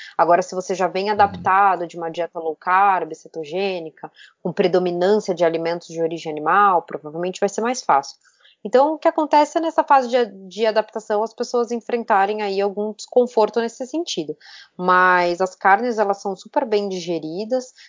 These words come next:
Speaker 1: não geram gases no processo de, de digestão, então é mais um benefício aí da dieta carnívora, né? Então,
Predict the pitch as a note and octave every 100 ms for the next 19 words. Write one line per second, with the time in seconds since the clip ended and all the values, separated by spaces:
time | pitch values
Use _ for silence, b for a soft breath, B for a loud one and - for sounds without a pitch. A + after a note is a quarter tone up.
0 | - G#3 A3+ G#3 G3+ F3+ E3+ E3 G#3 G#3+
1 | F#3 F3+ - E3 - D#3+ - D#3+ E3 E3
2 | D#3+ D#3 D3+ D3+ D#3 D#3 D#3 E3 - F3
3 | E3+ G#3+ - B B F3 F#3+ F3+ F3+ G#3
4 | G#3+ F#3 F#3+ F3+ - - G3 - E3+ D#3+
5 | F#3 F3+ D#3+ E3 E3 E3 E3 D#3 D3+ D#3+
6 | G3+ F#3 D#3+ D#3 B B _ D#3 D#3+ F3
7 | - D#3+ D#3 D3+ D3+